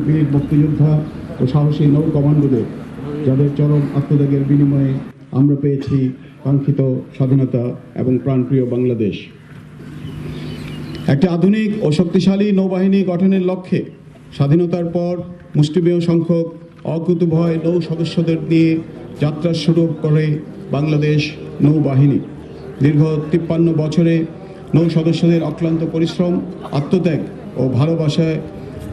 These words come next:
বিনিময়ে বাংলাদেশ নৌবাহিনী আজ একটি আধুনিক নৌবাহিনীতে পরিণত হয়েছে। নৌবাহিনীতে সংযোজিত হয়েছে উল্লেখযোগ্য সংখ্যক ফ্রিগেট, করভেট, লার্জ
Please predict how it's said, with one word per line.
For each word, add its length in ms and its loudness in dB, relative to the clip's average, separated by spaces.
বিনিময়ে 440 4
বাংলাদেশ 360 4
নৌবাহিনী 440 4
আজ 280 -2
একটি 360 2
আধুনিক 440 4
নৌবাহিনীতে 580 2
পরিণত 320 2
হয়েছে। 400 0
নৌবাহিনীতে 460 2
সংযোজিত 480 2
হয়েছে 380 2
উল্লেখযোগ্য 500 2
সংখ্যক 420 2
ফ্রিগেট, 360 0
করভেট, 400 0
লার্জ 260 -2